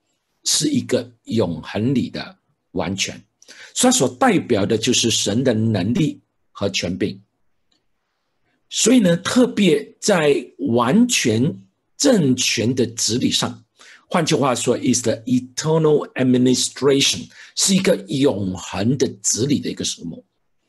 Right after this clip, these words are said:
这个永恒的治理的数目，等一下我们从圣经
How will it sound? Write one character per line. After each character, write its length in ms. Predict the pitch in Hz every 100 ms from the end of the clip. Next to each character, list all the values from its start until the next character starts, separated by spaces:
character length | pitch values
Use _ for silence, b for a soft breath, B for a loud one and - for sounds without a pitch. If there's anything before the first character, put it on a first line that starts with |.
| _ B B
这 120 | - 311
个 80 |
永 260 | 214 147 127
恒 160 | 135 170
的 80 | 143
治 240 | - 170
理 80 | 135
的 120 | 131
数 240 | - 143
目， 180 | 135 127
等 140 | - 110
一 20 |
下 100 | 147
我 60 |
们 160 | 123 127
从 320 | - 113 127 B B B B
圣 360 | - 254 185 143
经 440 | - 147 143